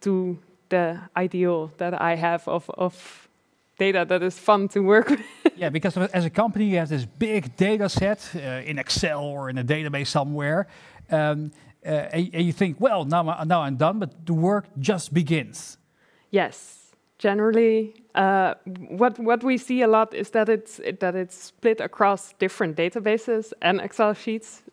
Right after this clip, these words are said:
Speaker 1: Uh, so the first step would to be
Speaker 2: Combine.
Speaker 1: would be to bring everything together in, in, in one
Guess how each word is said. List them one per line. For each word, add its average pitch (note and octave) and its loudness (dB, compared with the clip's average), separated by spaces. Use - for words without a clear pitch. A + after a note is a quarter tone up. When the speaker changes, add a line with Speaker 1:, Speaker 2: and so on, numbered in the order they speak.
Speaker 1:
Uh, F#3 -4
so F3 -8
the E3 -10
first - -6
step A3 -4
would A3+ -2
to G#3+ 0
be G#3+ -2
Speaker 2:
Combine. D#3+ -2
Speaker 1:
would G3 0
be G#3+ 0
to G3+ -8
bring G3+ 2
everything G3+ -2
together F#3 0
in, F3+ -4
in, F#3 -6
in F3 -8
one F3+ -2